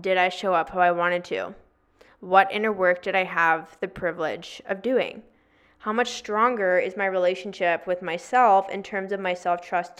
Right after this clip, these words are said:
to take things to the next level or take the next step?" All of those are success points. So even what I was just sharing about the Alignment Alchemy launch so far,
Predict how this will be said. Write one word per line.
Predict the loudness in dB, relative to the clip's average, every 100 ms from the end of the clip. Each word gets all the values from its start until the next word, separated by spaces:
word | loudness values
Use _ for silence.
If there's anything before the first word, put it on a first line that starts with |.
| -6
to | -4 -4 -4 -8 -10
take | -6 -6 -6 -12
things | -10 -10 -12 -10
to | -8
the | -6
next | -6 -8 -6
level | -6 -4
or | -10
take | -10 -12 -10
the | -8
next | -8 -10
step?" | -6 -4 -4 -6 _ _ _ _ _ _ _ 0
All | 4 6 4
of | 4
those | 2 2
are | 2 2
success | 2 -6 -10 -2 -2 -4 -18
points. | -8 -6 -6 -4
So | -2
even | 0 0 0 2
what | 2 2
I |
was | 2 -2
just | -10 -12
sharing | -2 0 0 -2 -6
about | -4 -2 0
the | 0
Alignment | -2 -4 -4
Alchemy | -6 -6 -8 -6
launch | -2 -2 -2
so | -6 -6
far, | -2 -2 0 -4